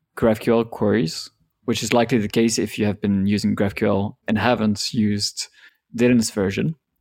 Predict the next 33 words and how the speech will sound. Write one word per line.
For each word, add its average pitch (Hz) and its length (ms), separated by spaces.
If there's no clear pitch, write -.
then 127 680
L 120 100
M 117 80
G 117 80
Q 117 180
L 110 120
might 104 240
be 101 160
more 98 500
intuitive, 113 600
at, 107 160
at 110 160
least. - 360
And, 139 400
uh, 127 300
I 135 60
know 135 180
that 127 140
there 117 160
is 113 140
some 135 280
confusion, 107 840
um, 101 480
with 95 340
Dylan's 110 440
A 110 140
P 110 160
I 104 300
because 107 260
it's - 160
pretty 98 500
complex. 104 420
It's, 95 120